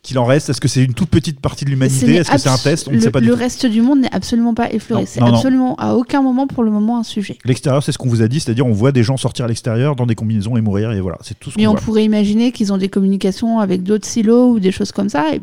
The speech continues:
Speaker 2: pour le moment, ça n'a absolument
Speaker 1: Ah oui, ça
Speaker 2: pas
Speaker 1: pourrait être
Speaker 2: été
Speaker 1: une piste aussi.
Speaker 2: abordé.
Speaker 1: Ouais. Non, non, on a, on a hâte de voir comment, euh, ça va se développer. En tout cas, on va continuer de regarder, c'est déjà un premier signe. Ça nous a pas quand même, euh, euh, repoussé à ce point, mais c'est, c'est pas parfait, quoi. Ça sera pas dans notre top série, euh, ça c'est sûr. C'est, on peut en dire ça à peu près.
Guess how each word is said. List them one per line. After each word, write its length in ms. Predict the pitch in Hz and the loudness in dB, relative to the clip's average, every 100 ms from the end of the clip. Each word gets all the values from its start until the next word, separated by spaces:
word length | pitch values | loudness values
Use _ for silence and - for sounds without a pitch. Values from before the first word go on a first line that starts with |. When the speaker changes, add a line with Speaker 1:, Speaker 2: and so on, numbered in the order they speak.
| - - | -10 -6
Speaker 2:
pour 160 | 220 | -2
le 80 | 202 | 0
moment, 240 | 208 294 339 | 2 0 -2
ça 160 | - 202 | -4 -4
n'a 200 | 214 - | -4 -4
absolument 300 | 214 - - | -8 -2 2
Speaker 1:
Ah 40 | 185 | 2
oui, 40 | |
ça 80 | 190 | 2
Speaker 2:
pas 80 | - | 2
Speaker 1:
pourrait 120 | 113 | 0
être 60 | 123 | 0
Speaker 2:
été 80 | - | -2
Speaker 1:
une 40 | |
piste 180 | - - | -4 -4
aussi. 100 | 117 | 0
Speaker 2:
abordé. 340 | 226 240 220 | 0 2 0
Speaker 1:
Ouais. 60 | - - | -2 -2
Non, 140 | 123 | 0
non, 180 | 120 151 | 2 2
on 60 | 110 | 2
a, 180 | 101 | 2
on 100 | 98 | 2
a 60 | 110 | 2
hâte 100 | 123 | 2
de 80 | 117 | 0
voir 180 | 110 127 | 0 0
comment, 360 | 107 127 123 | 0 2 2
euh, 60 | 104 | 2
ça 100 | 104 | 2
va 80 | 120 | 0
se 60 | |
développer. 340 | 113 113 117 113 | 2 2 2 0
En 80 | 117 | -2
tout 80 | |
cas, 80 | - | 0
on 80 | 180 | 2
va 80 | 113 | 0
continuer 300 | 131 131 120 | 0 -2 0
de 60 | |
regarder, 280 | 98 98 110 | 0 0 -2
c'est 140 | 175 107 | -4 -4
déjà 180 | 98 | -2
un 60 | 104 | -2
premier 240 | - 90 | -2 -6
signe. 220 | 92 170 135 - - | -4 -4 -6 -10 -20
Ça 140 | - 107 | -10 -6
nous 120 | 101 | -4
a 40 | 98 | -2
pas 120 | 117 | -4
quand 100 | 98 | -2
même, 180 | 107 110 | 0 0
euh, 280 | 92 90 78 | 0 -2 -4
euh, 240 | - 87 65 76 | -6 -8 -10 -4
repoussé 420 | 90 113 123 131 | -2 0 -2 -2
à 60 | |
ce 120 | 110 101 | -4 -6
point, 200 | - 165 - - - | -6 -10 -12 -18 -2
mais 240 | 127 160 165 | 4 6 6
c'est, 300 | - 123 123 | 4 2 2
c'est 160 | - | 2
pas 140 | 110 120 | 0 0
parfait, 260 | 107 - - | -2 -6 -6
quoi. 120 | 90 | -8
Ça 140 | - | -8
sera 160 | - 101 | -6 -4
pas 140 | 123 | -2
dans 100 | 110 | 0
notre 160 | 104 98 | 0 -2
top 160 | 117 - | -4 -6
série, 320 | 98 110 123 | -4 -2 -2
euh, 160 | 95 | -4
ça 120 | 98 107 | -6 -8
c'est 100 | 104 | -12
sûr. 160 | - - _ _ _ _ - | -14 -20 _ _ _ _ -12
C'est, 60 | 101 110 | -10 -6
on 80 | 104 | -2
peut 80 | |
en 100 | 101 | -2
dire 140 | 95 98 | -2 -4
ça 80 | 135 | -4
à 20 | |
peu 80 | 123 | -4
près. 140 | 135 | -6